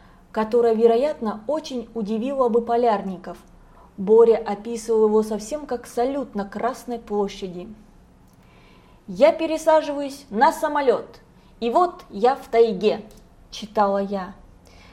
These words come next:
"За плечами у меня охотничье ружьё", говорилось дальше. В следующей главе сообщалось:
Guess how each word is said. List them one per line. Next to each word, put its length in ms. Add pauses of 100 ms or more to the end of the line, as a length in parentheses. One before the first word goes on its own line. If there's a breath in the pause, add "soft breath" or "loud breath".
(100)
"За 220
плечами 720
у 80
меня 340
охотничье 960
ружьё", 640 (480 loud breath)
говорилось 600
дальше. 520 (600 soft breath)
В 60
следующей 520
главе 500
сообщалось: 920